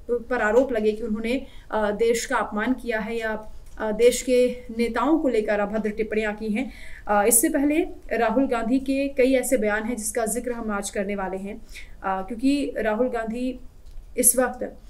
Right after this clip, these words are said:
विदेश दौरे से वापस लौटे हैं और आज सदन में बोलने का वक्त उन्होंने मांगा है। तो देखना होगा कि क्या राहुल गांधी माफी मांगते हैं अपने बयान को लेकर।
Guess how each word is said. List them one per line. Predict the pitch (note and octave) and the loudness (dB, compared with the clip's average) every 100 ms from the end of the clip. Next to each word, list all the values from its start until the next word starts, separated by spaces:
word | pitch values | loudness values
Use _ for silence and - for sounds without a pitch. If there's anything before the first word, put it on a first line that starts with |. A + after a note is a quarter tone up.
| - - - | -20 -16 -2
विदेश | A#3 B3 C#4+ C#4+ | 8 10 10 6
दौरे | A3+ A3+ | 0 2
से | B3 A3+ | 2 2
वापस | G#3 A#3+ A#3+ | 0 0 0
लौटे | G#3 G#3 A3+ | 2 2 2
हैं | G#3 F#3+ | 0 -2
और | G3+ G#3 | -2 -2
आज | - A3 G#3+ - - - | 0 0 -2 -6 -12 -6
सदन | - A3+ B3 | -2 0 2
में | A#3+ A3 | 0 0
बोलने | G#3 G#3+ G#3+ | 0 0 0
का | G#3+ | -2
वक्त | G#3 - | -2 -4
उन्होंने | G#3+ G#3+ | -4 -2
मांगा | G3+ F#3+ G#3+ | -2 -4 -6
है। | F#3 - - - - - - - | -6 -8 -12 -16 -16 -16 -10 0
तो | B3 | 8
देखना | B3+ D4 | 8 10
होगा | D4+ C#4 C#4 | 6 6 4
कि | C#4+ | 2
क्या | C4+ B3+ | 2 2
राहुल | B3+ A3 B3 | 2 0 0
गांधी | A#3 A3 B3 A3+ - G#3+ | -2 -2 -2 -4 -6 -4
माफी | G#3 B3 | -2 -2
मांगते | G#3+ G3+ B3 | -2 -2 -2
हैं | A3+ | -2
अपने | A3 | -2
बयान | G#3 G3+ A#3+ | -2 -2 -2
को | A3+ | -2
लेकर। | G#3 A#3 | -2 -4